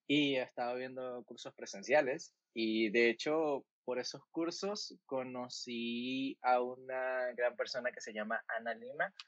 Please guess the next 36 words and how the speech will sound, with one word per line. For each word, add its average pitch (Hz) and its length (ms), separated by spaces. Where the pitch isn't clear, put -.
y 117 120
que 113 340
actualmente 120 640
está 120 260
trabajando 113 520
en 107 140
Platzi. 113 440
En 135 140
ese 135 180
momento 131 360
todos 123 320
estábamos 120 460
con 110 160
un 110 100
hype 131 300
de 123 120
que - 160
Platzi - 340
estaba 117 240
entregando 117 560
mil 120 240
becas 117 340
para 117 180
venezolanos, 117 760
de 123 180
que 113 400
habría 123 300
que 120 140
ganarse 117 340
la 120 80
beca 120 340
y 151 60
teníamos 113 340
que - 100
estudiar 127 380
porque 123 280